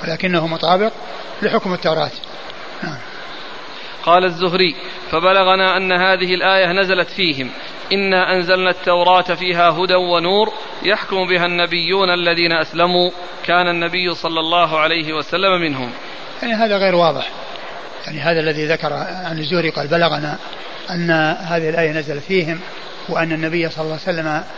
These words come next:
Speaker 1: هو من الأنبياء الذين يحكمون بالتوراة"، وإنما المقصود بالأنبياء الذين يحكمون بالتوراة هم أنبياء بني إسرائيل، وهم كثيرون من بعد موسى كانوا يحكمون بالتوراة. ويعني ومعلوم أن النبي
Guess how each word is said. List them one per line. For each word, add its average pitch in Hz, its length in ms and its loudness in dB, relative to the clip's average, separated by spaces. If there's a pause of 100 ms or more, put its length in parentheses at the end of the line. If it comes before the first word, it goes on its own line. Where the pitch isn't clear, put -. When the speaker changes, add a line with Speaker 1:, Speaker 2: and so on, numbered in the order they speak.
(260)
Speaker 1:
هو 180 180 2
من 175 120 0
الأنبياء 170 420 0
الذين 156 180 0
يحكمون 165 320 -2
بالتوراة"، 151 500 -2 (520)
وإنما 240 220 0
المقصود 208 360 -2
بالأنبياء 185 460 2
الذين 170 200 -2
يحكمون 180 260 -2
بالتوراة 208 300 0
هم 226 60 -2
أنبياء 226 260 2
بني 226 180 0
إسرائيل، 220 380 2 (800)
وهم 185 180 -2
كثيرون 202 460 4
من 180 160 0
بعد 170 180 2
موسى 170 440 0 (1000)
كانوا 190 240 2
يحكمون 196 400 0
بالتوراة. 165 440 2 (1120)
ويعني 165 1000 2
ومعلوم 165 580 2
أن 180 280 -2
النبي 175 680 0